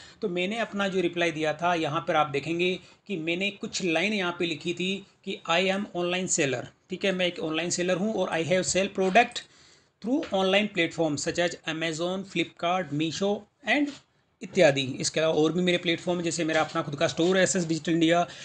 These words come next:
इसके अलावा शॉपक्लूज पे हो गया, जियो मार्ट पे हो गया, तो काफ़ी ऐसे और भी दूसरे प्लेटफॉर्म हैं। तो उनमें जो होता है टीसीएस एक परसेंट मेरे को इसमें से रि-, ए,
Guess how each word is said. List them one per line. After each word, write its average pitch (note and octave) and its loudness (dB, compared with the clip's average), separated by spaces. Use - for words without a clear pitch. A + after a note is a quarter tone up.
इसके F3 -2
अलावा E3 6
शॉपक्लूज F3 0
पे F#3+ -2
हो D3+ 2
गया, E3 4
जियो D3+ 0
मार्ट D#3+ 2
पे F#3 0
हो D3+ 2
गया, D#3 4
तो B3+ -2
काफ़ी B3+ 6
ऐसे C#4 4
और A3 4
भी A3 -2
दूसरे A3 -2
प्लेटफॉर्म G3+ 0
हैं। A#3 -2
तो C#4 -6
उनमें A3 2
जो A3 0
होता F3 2
है G#3 2
टीसीएस A#3 -2
एक C4 0
परसेंट F#3+ 0
मेरे F3 0
को D#3+ -2
इसमें E3 -2
से F3+ 0
रि-, D#3 -4
ए, F3 -2